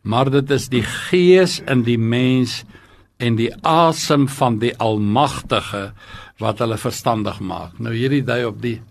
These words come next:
Heilige Gees. En dan lees ons verder. Hy sê, "Nie die bejaardes is wys nie, en nie die oues verstaan wat reg is nie.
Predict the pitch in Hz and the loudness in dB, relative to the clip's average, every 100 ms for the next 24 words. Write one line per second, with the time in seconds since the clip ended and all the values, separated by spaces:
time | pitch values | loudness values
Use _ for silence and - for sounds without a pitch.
0 | - 113 127 123 113 110 - 113 95 85 | -10 -6 -2 -2 -4 -8 -8 -8 -8 -10
1 | - - - _ _ _ _ 123 120 117 | -16 -20 -20 _ _ _ _ -8 -6 -6
2 | 117 _ _ - 117 113 156 156 143 139 | -12 _ _ -4 -2 0 0 0 -4 -2
3 | 151 143 131 131 131 _ _ _ _ _ | 2 2 2 -2 -4 _ _ _ _ _
4 | _ _ _ _ _ _ 120 120 117 165 | _ _ _ _ _ _ -6 -4 -2 2
5 | 147 135 139 _ _ - _ _ _ - | 4 2 -2 _ _ -20 _ _ _ -2
6 | 127 180 208 190 131 120 135 147 151 143 | 2 2 4 4 4 4 4 2 0 -4
7 | 117 107 101 98 - 110 101 _ _ _ | -6 -6 -8 -8 -12 -14 -16 _ _ _
8 | - 120 135 170 202 156 160 156 139 123 | -8 -2 2 2 2 4 6 4 2 -8
9 | - - 135 123 107 95 113 131 117 - | -6 0 0 0 -2 -4 -6 -6 -8 -10
10 | 101 98 | -12 -14